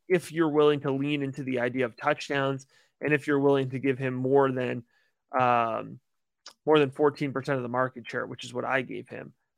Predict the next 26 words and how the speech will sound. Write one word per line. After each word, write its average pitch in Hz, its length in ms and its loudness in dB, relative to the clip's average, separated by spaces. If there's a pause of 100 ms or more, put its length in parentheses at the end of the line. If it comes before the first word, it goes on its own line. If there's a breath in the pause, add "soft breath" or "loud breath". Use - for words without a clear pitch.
uh, 127 80 0
which 143 200 -2
is 151 120 2
still 156 220 4
below 139 280 4
Keenan 139 340 -6
Allen 120 240 -4
and 117 80 -8
Mike 117 200 -8
Williams, 156 440 0
'cause 135 160 -10
I 131 60 -2
think 190 200 -10
they're 151 100 0
really 147 320 -6
gonna 151 140 -4
have 143 120 -4
to 127 60 -20
figure 135 340 -2
out, 139 340 -4
you 135 100 -8
know, 117 220 -8 (280)
where 143 360 2
to 131 160 -8
use 131 480 -4
Johnson. 147 600 -4